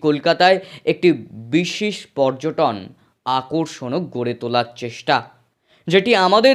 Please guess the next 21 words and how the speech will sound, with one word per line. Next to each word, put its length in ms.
দেশের 360
বিভিন্ন 420
প্রান্তের 460
মানুষ 540
এবং 220
বিদেশি 500
পর্যটকদের 840
কাছে 400
বেশ 200
আকর্ষণের। 800
অন্য 260
শহর 520
বা 160
বিদেশ 440
থেকে 200
আসা 340
পর্যটকদের 840
যে 240
কারণে 520
কলকাতায় 580
আসা 340